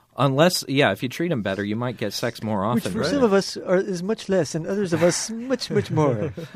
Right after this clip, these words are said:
Speaker 1: Um, you know, showing their, their charity towards the fairer sex, uh, they, they say, "Unless the wife is ill or has any kind of illness that intercourse could aggravate."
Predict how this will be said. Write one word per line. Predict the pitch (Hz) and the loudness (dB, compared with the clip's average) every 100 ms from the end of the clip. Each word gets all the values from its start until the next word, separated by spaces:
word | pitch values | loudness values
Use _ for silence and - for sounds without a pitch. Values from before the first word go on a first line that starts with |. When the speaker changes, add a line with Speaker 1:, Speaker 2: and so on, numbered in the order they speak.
| 202 - - _ | -16 -18 -20 _
Speaker 1:
Um, | 117 113 107 104 104 - _ _ _ _ | 0 2 0 -2 -6 -14 _ _ _ _
you | 143 120 | -4 -2
know, | 98 - | -2 -4
showing | - 165 160 147 120 | -2 2 4 4 0
their, | 107 104 95 | 0 0 -2
their | 110 92 | -4 -6
charity | - 131 127 98 90 90 - - | -2 0 2 0 -2 -6 -12 -10
towards | 107 101 95 92 - | -4 -2 -2 -6 -8
the | 104 95 | -6 -4
fairer | 87 - 104 98 92 | -6 -2 0 2 0
sex, | 90 - 98 82 - - - | -4 -4 -2 -4 -8 -10 -2
uh, | 90 90 90 | 2 2 2
they, | 95 95 | 0 0
they | 107 95 | 0 -2
say, | - 101 92 92 | -2 0 0 0
"Unless | 98 120 147 220 - | 0 2 4 2 2
the | 151 | 2
wife | 120 110 95 | 4 2 0
is | 92 | -4
ill | 120 117 98 101 98 | 0 2 2 0 -2
or | 107 | -4
has | 104 98 | -2 -2
any | 101 101 | -2 -4
kind | 107 101 | -4 -4
of | 92 | -4
illness | 113 107 98 90 - | -4 -2 -2 -4 -8
that | 90 98 | -8 -6
intercourse | 101 95 - 92 87 | -6 -8 -6 -6 -6
could | - 87 | -8 -6
aggravate." | 110 110 92 87 - | -4 -4 -6 -10 -12